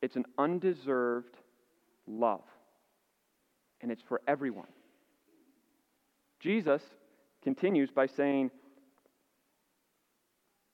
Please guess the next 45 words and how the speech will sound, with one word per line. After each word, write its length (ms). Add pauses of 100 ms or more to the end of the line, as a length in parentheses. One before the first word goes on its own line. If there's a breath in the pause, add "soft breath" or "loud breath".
(160)
"Love 180
your 100
neighbor. 440
You've 240
heard 180
that 120
it 60
is 80
said, 360
'Love 180
your 80
neighbor 280
and 80
hate 240
your 140
enemy.' 440 (340 soft breath)
But 100
I 80
tell 220
you, 240
love 200
your 140
enemies 480 (840)
and 120
pray 180
for 140
those 200
who 100
persecute 640
you." 100 (280 soft breath)
How 140
far 260
does 140
this 160
love 360
go? 300 (380 loud breath)
Even 280
for 200
the, 160 (120)
your 180 (120)
enemies, 520
even 240
for 180
those 280
who 120